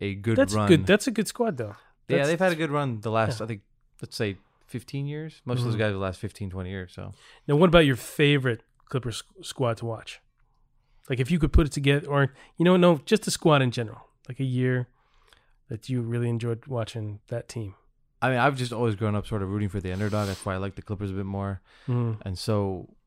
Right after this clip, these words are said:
Speaker 1: watching the two thousand five, two thousand six Clippers, which made it, they made it to the,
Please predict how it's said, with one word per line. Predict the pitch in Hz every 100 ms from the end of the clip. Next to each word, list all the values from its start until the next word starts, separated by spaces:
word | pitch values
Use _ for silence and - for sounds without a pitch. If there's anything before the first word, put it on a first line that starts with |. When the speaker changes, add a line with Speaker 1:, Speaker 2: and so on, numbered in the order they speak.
| _
Speaker 1:
watching | - 113 131 - 139
the | 113 107 101 95
two | - 123
thousand | 117 107 107 104 98 95 -
five, | - 117 113 104
two |
thousand | 107 98
six | 92 120 -
Clippers, | - 90 90 87 - _ _ _ _ -
which | - -
made | 110 107
it, | -
they | 123
made | 117 127
it | 127 -
to | 123
the, | 110 113 110 107